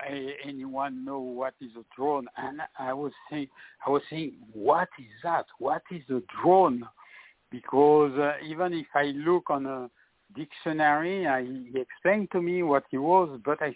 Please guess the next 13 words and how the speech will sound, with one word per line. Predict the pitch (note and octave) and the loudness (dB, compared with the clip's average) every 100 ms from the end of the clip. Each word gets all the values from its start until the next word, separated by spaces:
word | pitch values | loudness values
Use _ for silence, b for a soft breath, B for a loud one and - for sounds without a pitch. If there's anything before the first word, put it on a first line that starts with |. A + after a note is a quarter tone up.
| - | -6
say, | D3+ | -6
"I | C#3 F2+ | -4 -6
never | D3 F#3+ G3+ F3+ - - | -2 0 2 0 -2 -6
see | E3 | 0
that. | F3 F#3+ - - | 2 2 0 -8
I | |
never | A#2 C#3+ F#3+ F#3 F3 D3+ B B B _ - | -6 -4 -2 2 2 0 B B B _ -6
see | G3 F#3 C#3 | -2 -2 -2
this | C#3+ - | -6 -2
kind | - D#3 D3 | 2 4 4
of, | C3+ A2+ | 0 0
uh, | B2 B2 - b b _ _ | -2 -2 -6 b b _ _
this | - | -20